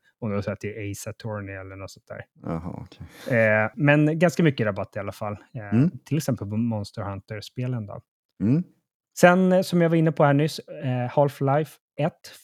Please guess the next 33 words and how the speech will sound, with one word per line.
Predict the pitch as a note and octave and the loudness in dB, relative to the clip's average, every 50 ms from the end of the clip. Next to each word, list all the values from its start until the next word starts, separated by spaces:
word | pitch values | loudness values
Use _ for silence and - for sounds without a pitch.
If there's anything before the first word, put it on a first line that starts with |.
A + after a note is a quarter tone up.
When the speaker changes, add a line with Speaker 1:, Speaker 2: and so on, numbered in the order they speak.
| _ | _
Speaker 1:
fyller | - D3 C3+ C3 B2+ B2 B2+ | 2 2 2 4 2 2 2
ju, | B2 A#2+ A#2+ A#2+ A#2+ A#2+ A#2 A2+ A2 A2+ A2+ A2+ | 2 2 2 2 2 2 2 0 -2 -2 -2 -2
eh, | A2 | -2
tjugofem | - - C3+ B2+ - A2+ G#2+ G#2+ G#2 | -2 -2 -2 2 2 2 2 2 -2
år. | G#2 G2+ A#2+ D#3 G3+ - _ _ _ _ _ _ - G2+ | 0 2 2 2 0 0 _ _ _ _ _ _ -2 0
Speaker 2:
Mm. | G#2+ B2 D#3+ G3 - _ _ - | 2 2 2 0 -4 _ _ -4
Speaker 1:
Och, | C3 B2 - _ _ _ - - | -4 -4 -4 _ _ _ -2 0
eh, | B2 A#2 A#2 | 2 2 2
det | A#2 C3 | 2 0
firar | B2+ - D#3+ B2+ A#2 A#2+ | -2 0 0 2 2 2
väl | A#2 A#2 A#2 A2+ A2 A2 | 2 2 0 0 0 -2
med | G#2+ G#2+ A2 G#2+ | -2 -4 -4 -4
att | G#2 _ _ _ _ - | -6 _ _ _ _ -10
i | C3 | -10
princip | - _ - - B2+ C3+ C3+ C3+ C3 - - - F#3 D3 B2 - A#2+ | -10 _ -2 2 4 4 4 4 2 0 -2 0 0 0 0 -2 -2
ge | A2+ A2 | -2 -2
bort, | G#2 G#2 A#2+ D3+ C#3 - _ _ _ _ - A#2 | -2 0 0 0 0 -2 _ _ _ _ -4 -2
eh, | G#2 G2+ G2 G2 F#2+ | -2 -2 -2 -4 -4
gamla | G#2 G2+ G2 G2+ G2+ | -4 -4 -4 -4 -4
Half-Life-spel. | G2 G2+ F#2 - - G2+ F#2+ F#2+ - - _ - A2 - - A2 - _ _ _ _ _ _ _ - - | -4 -4 -6 -8 -8 -10 -10 -10 -10 -14 _ -14 -14 -12 -12 -14 -16 _ _ _ _ _ _ _ -10 -6
Eh, | G#2+ G2+ G2 G2 G2 G2 G2+ - _ _ _ _ _ _ - | -4 -4 -4 -4 -6 -6 -8 -12 _ _ _ _ _ _ -4
just | - C3 C3+ C3 - | 0 0 0 2 2
ge | C3 A#2+ | 2 2
bort, | A2+ G#2 B2 G3+ - - - - - - - | 2 2 0 -2 -2 -8 -20 -20 -16 -8 -2
det | C#3+ | 2
gör | C#3 C3+ A#2+ | 2 4 4
man | B2 C3+ C3 | 4 4 4
med | C3+ B2+ B2 A#2+ - - | 2 2 0 -2 -4 0
ursprungliga | E3+ D#3+ C3 - - - - D3 E3 E3 D#3 D#3 C#3+ A#2+ | 2 2 2 0 -4 -2 0 2 2 4 4 2 2 2
Half-Life | G#2+ G#2 F#2+ F#2 - - F#2+ G2 F#2+ - - | 0 -2 -4 -6 -8 -8 -8 -8 -8 -10 -12
ett. | - G#2 F#2+ _ _ _ _ - - _ _ _ _ - | -12 -12 -14 _ _ _ _ -20 -20 _ _ _ _ -16
Eh, | G#2+ G#2 G#2 G#2 G#2 G#2+ G#2 A#2+ B2 - | -14 -14 -14 -16 -16 -18 -16 -12 -4 2
Half-Life | - C3+ - - C3 B2 - | 2 2 2 2 -2 -2 -2